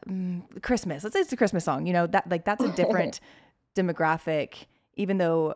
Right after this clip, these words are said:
Speaker 1: overall you'll still have your target demographic, but you're reaching a different type
Speaker 2: When it
Speaker 1: of
Speaker 2: comes to target demographic, I feel like it's easier to hit
Speaker 1: Mm-hmm.
Speaker 2: when you are constantly hitting that mark,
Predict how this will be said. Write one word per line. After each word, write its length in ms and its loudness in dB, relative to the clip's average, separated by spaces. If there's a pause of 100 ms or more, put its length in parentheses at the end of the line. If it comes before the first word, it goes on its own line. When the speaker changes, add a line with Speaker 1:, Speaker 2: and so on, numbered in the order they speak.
Speaker 1:
overall 600 2
you'll 160 -4
still 260 -2
have 220 -2
your 120 -2
target 340 -6
demographic, 480 -6
but 100 -6
you're 120 -6
reaching 260 -8
a 60 -8
different 360 -8
type 220 -6
Speaker 2:
When 100 2
it 100 0
Speaker 1:
of 0 -
Speaker 2:
comes 300 2
to 100 -2
target 420 4
demographic, 560 2
I 80 4
feel 160 4
like 200 2
it's 200 0
easier 300 2
to 80 4
hit 360 6 (300)
Speaker 1:
Mm-hmm. 280 -8 (480)
Speaker 2:
when 340 8
you 320 0
are 120 6
constantly 680 4
hitting 580 2 (200)
that 180 2
mark, 360 4